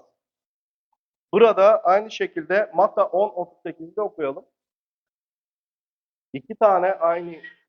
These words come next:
ayet. Biz biliyoruz ki Tanrı'nın sözünde bir, e, ayet iki yerde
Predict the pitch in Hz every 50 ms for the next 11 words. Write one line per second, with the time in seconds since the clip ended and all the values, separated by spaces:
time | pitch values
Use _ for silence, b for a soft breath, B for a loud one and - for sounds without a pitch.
0 | _ _ - 123 123 123 120 135 165 214 - _ _ _ _ _ _ _ _ _
1 | _ _ _ _ _ - 196 208 185 170 165 190 208 202 - _ 190 180 165 -
2 | _ _ _ - 156 156 151 156 160 180 196 220 214 - 196 175 160 160 156 156
3 | 175 202 208 202 _ _ _ _ _ _ _ _ _ _ _ _ _ _ _ _
4 | _ _ _ _ _ _ _ _ _ _ _ _ - 190 226 233 202 - - 170
5 | 165 156 147 143 131 123 - _ - 143 151 143 135 135 131 127 _ _ - -
6 | _ _ 208 214 214 202 185 156 139 135 120 107 107